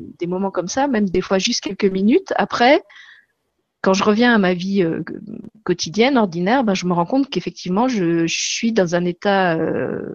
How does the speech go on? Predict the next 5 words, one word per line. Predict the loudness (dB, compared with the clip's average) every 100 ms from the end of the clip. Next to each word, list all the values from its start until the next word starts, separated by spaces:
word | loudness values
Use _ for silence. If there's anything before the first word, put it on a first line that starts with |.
| -12 -14 -14 -14 -12 -10 -12 -10 -2
intérieur | 0 4 6 6 6
et | 2
extérieur | 0 2 2 2
complètement | 0 0 0 0
différent. | 0 -2 -2 -2 -6